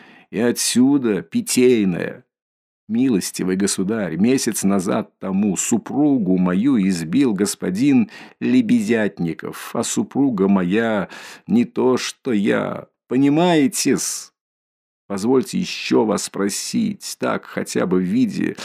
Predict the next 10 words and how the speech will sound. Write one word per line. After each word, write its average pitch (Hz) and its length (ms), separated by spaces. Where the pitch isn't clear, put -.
простого 113 720
любопытства. 110 960
Изволили 127 680
вы 104 500
ночевать 107 840
на 90 180
Неве, 127 600
на 104 140
сенных 139 600
бараках? 95 880